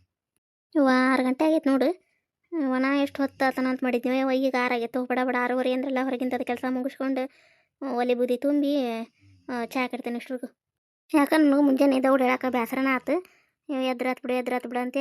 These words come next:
ಆರಕ್ಕೆ ಎದ್ದು ನೋಡು. ದಿನ ಐದು, ಐದೂವರೆ, ಐದೂವರೆ ಅಲ್ಲೇ ಐದು ಗಂಟೆ ಅಂದ್ರೆ ಎದ್ದು ಬಿಡ್ತೇವೆ. ಯಾಕೆ ಥಂಡಿ ಸಂಬಂಧ ಕಣ್ಣ ತೆಗಿಲಿಲ್ವ ಯವ್ವ? ಮಳಿನೂ ಜಿಟಿ ಜಿಟಿ ಹತ್ತೇ ಬಿಟ್ಟೈತೆ ಹೊರಗೆ. ಬಡ ಬಡ ಕಸ ಹೊಡೆದು ಒಲೆ ಬೂದಿ ತುಂಬಿ ಚಾ ಕಟ್ತೇನೆ ಎಲ್ಲರಿಗೂ. ಮತ್ತೆ ಒಬ್ಬೊಬ್ರು ಹೇಳ್ತಾರೆ ಇನ್ನು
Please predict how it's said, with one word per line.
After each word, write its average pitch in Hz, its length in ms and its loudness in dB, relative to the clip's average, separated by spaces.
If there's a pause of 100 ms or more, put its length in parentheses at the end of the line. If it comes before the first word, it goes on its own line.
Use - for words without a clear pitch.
ಆರಕ್ಕೆ 262 260 -2
ಎದ್ದು 233 140 -6
ನೋಡು. 240 180 -6
ದಿನ 247 200 -2
ಐದು, 240 220 -4
ಐದೂವರೆ, 240 600 -2
ಐದೂವರೆ 277 320 0
ಅಲ್ಲೇ 254 160 -4 (440)
ಐದು 226 200 -4
ಗಂಟೆ 233 180 -6
ಅಂದ್ರೆ 254 180 -4
ಎದ್ದು 247 140 -4
ಬಿಡ್ತೇವೆ. 226 300 -6 (580)
ಯಾಕೆ 247 440 -4
ಥಂಡಿ 247 280 -4
ಸಂಬಂಧ 269 320 -2 (440)
ಕಣ್ಣ 247 240 -4
ತೆಗಿಲಿಲ್ವ 226 380 -4
ಯವ್ವ? 240 300 -4
ಮಳಿನೂ 254 300 -2
ಜಿಟಿ 254 280 -2
ಜಿಟಿ 233 200 -6
ಹತ್ತೇ 240 220 -6
ಬಿಟ್ಟೈತೆ 233 280 -6
ಹೊರಗೆ. 247 380 -4 (540)
ಬಡ 285 140 6
ಬಡ 262 140 6
ಕಸ 262 260 0
ಹೊಡೆದು 269 400 4
ಒಲೆ 262 160 0
ಬೂದಿ 240 200 2
ತುಂಬಿ 285 400 2 (340)
ಚಾ 254 200 2
ಕಟ್ತೇನೆ 247 300 -4
ಎಲ್ಲರಿಗೂ. 247 300 -2
ಮತ್ತೆ 247 200 -4
ಒಬ್ಬೊಬ್ರು 240 300 -2
ಹೇಳ್ತಾರೆ 240 340 -2
ಇನ್ನು 233 220 -2